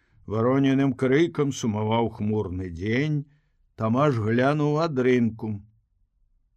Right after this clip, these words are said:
Сечка рассыпана. Не могуць яны падмесці. Глуміцца пад нагамі, а ім і не ў галаву.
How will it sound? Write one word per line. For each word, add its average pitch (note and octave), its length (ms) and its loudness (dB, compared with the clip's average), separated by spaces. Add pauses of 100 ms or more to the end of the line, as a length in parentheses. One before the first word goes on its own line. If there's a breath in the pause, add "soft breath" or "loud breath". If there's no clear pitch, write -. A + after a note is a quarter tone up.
Сечка A2 800 -4
рассыпана. G#2 1040 -8 (720)
Не A#2+ 180 2
могуць D3+ 480 2
яны C3+ 180 4
падмесці. B2+ 1040 -2 (880)
Глуміцца F3+ 1000 -2
пад A2+ 340 -4
нагамі, A2+ 760 0 (100)
а A2+ 80 0
ім D#3+ 480 0
і B2+ 240 2
не B2+ 240 0
ў A#2+ 220 -2
галаву. F2 840 -8